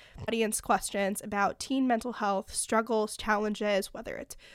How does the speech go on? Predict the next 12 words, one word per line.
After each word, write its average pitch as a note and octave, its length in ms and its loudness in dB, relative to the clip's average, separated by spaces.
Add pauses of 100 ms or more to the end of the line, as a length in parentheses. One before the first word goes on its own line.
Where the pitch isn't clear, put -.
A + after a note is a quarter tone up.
(160)
school A3+ 600 6
or A3+ 120 2
relationships A3+ 1000 0
or G#3+ 380 2
college C#4+ 280 2
applications, A#3 640 -2
all C4+ 140 8
of C#4+ 100 4
these C4 160 0
different A3 240 -4
things. - 320 -6
So A#3 220 2